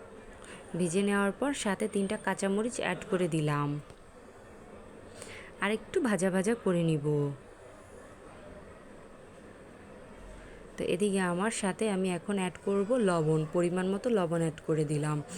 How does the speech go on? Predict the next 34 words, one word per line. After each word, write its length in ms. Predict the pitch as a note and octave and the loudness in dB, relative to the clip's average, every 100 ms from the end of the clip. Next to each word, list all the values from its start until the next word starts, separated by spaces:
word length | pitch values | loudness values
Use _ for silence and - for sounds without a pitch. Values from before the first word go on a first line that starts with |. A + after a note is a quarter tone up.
| G3 E3+ D#3 - | -10 -12 -14 -2
লবণটা 480 | E3 E3 F3 F#3 G3+ | 0 2 2 0 0
অ্যাড 160 | F#3 - | -2 -2
করার 200 | F#3+ G3 | 2 2
পর 160 | F#3+ A#3+ | 2 2
একটু 340 | G#3+ - C4+ | 0 0 0
আমি 160 | A3+ A3+ | 2 4
লাল 200 | G3 E3+ | 4 4
লাল 220 | F3+ F3+ | 4 2
করে 240 | F#3 B3 | 2 2
ভেজে 280 | G3 F3+ D#3 | 4 4 4
নিব। 220 | D#3 D3+ D3 - A#3 F#3+ | 4 2 0 -4 -10 -2
এদিকে 280 | F3+ F#3 G#3 | 0 2 2
দেখেন 340 | F#3 F#3 A#3 | 2 0 0
আমি 180 | G3 F3+ | 2 2
লাল 200 | E3+ E3+ | 4 4
লাল 220 | F3+ F#3 | 4 2
করে 240 | F#3 A#3+ A#3+ | 2 0 4
ভেজে 280 | F#3 E3 | 2 2
নিচ্ছি, 340 | F3 E3 - A#3+ | 0 0 -2 -2
কালারটা 460 | - E3+ E3 - F#3 | 0 0 0 -2 -4
কতটা 300 | F3+ - A#3 | -4 -2 -2
চেঞ্জ 380 | A3 F#3 F#3 F3 | 0 0 0 0
হয়ে 180 | A3 G#3 | 2 2
গেছে। 400 | D#3+ D3 - D#3 - - - | 2 2 2 2 0 -8 -4
সাথে 380 | - G3+ A3 G#3+ | 0 2 2 4
আমি 180 | F#3+ F#3+ | 4 4
দিয়ে 180 | F3 | 4
দিলাম 460 | E3 E3+ E3+ G#3+ C4 | 2 2 2 4 6
দুই, 160 | G3+ F#3+ - | 6 2 0
এক 180 | F3 F3 - | -2 0 0
চা 80 | |
চামচ 320 | F#3+ G3+ A#3+ A3+ | 0 2 2 2
আদা 320 | G#3+ G#3+ G#3 | 0 2 4
বাটা। 440 | F3 E3 E3 D3+ | 4 4 2 2